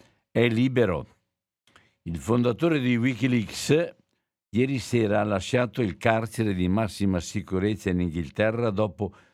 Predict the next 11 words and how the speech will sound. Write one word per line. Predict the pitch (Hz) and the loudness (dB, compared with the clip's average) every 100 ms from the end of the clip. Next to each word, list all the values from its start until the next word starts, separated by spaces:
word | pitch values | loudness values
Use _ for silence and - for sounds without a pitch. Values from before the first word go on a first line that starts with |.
| _ | _
cinque | - 127 101 107 101 | 0 0 2 2 4
anni | 107 113 104 85 64 | 4 2 0 -2 -6
di | - 90 104 | -12 -4 -2
detenzione. | 90 90 - 82 - 85 80 80 71 _ _ _ _ _ - - _ _ - | 0 -2 -2 -4 -4 -4 -4 -4 -8 _ _ _ _ _ -20 -20 _ _ -6
A | 85 | -2
riportare | 87 90 87 - 117 107 | -2 -2 -4 0 0 0
la | 101 | 0
notizia | 98 90 160 131 117 98 | -2 -2 -4 -2 0 0
è | 95 | 0
proprio | 101 110 98 98 92 | -2 -4 -2 -2 0
Wikileaks, | 117 - 95 110 113 - - 104 | -2 -2 -2 -2 -4 -10 0 0